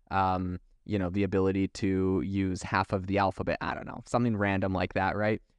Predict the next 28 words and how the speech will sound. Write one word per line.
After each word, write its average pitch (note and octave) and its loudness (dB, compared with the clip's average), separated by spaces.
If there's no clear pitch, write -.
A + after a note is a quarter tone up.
And B2 0
it, A#2 0
so - -4
it C3+ 0
can C#3+ 0
kinda D3+ 0
do B2+ 0
these A#2 0
variations, G2+ 0
and A2+ -2
people - 0
think F3 -2
it's - -2
kinda C3+ 2
fun, A#2+ -2
um, A#2 2
but A#2 2
the C3 2
growth A2+ 0
on A#2 2
this A2+ 0
product G#2 0
is G2 -4
absolutely G2 -2
insane. F#2+ 0
So A#2 2
some D#3+ 0
people G#2+ 0